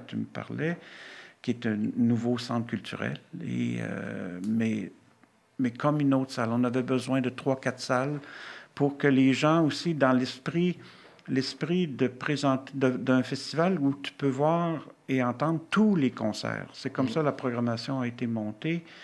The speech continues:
Speaker 1: Euh, et, euh, tu f-, tu sors d'un concert et là, t'as un in-, t'as une demi-heure pour
Speaker 2: Ouais.
Speaker 1: marcher dans le centre-ville pour te rendre à l'autre concert.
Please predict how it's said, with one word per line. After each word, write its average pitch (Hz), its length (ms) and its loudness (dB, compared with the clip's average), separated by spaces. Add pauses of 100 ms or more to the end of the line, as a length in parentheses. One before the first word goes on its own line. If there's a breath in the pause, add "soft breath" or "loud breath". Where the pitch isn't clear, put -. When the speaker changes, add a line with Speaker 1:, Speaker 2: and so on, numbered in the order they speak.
(400 loud breath)
Speaker 1:
Euh, 123 500 -4 (140)
et, 131 400 4
euh, 117 180 0 (140)
tu - 140 -12
f-, - 380 -16
tu - 160 -10
sors 151 320 -2
d'un 131 140 -2
concert 151 720 -2 (120)
et 127 80 -2
là, 127 180 0
t'as 135 240 -6
un 117 360 0
in-, 117 340 0 (180)
t'as 117 80 0
une 107 160 2
demi-heure 120 800 -2 (100)
pour 113 120 0
Speaker 2:
Ouais. 104 120 -2
Speaker 1:
marcher 139 880 -2
dans 120 120 -4
le 117 60 -4
centre-ville 120 640 -4
pour - 160 -14
te - 80 -4
rendre 135 300 -2
à 110 60 -2
l'autre 135 320 0
concert. 107 420 -6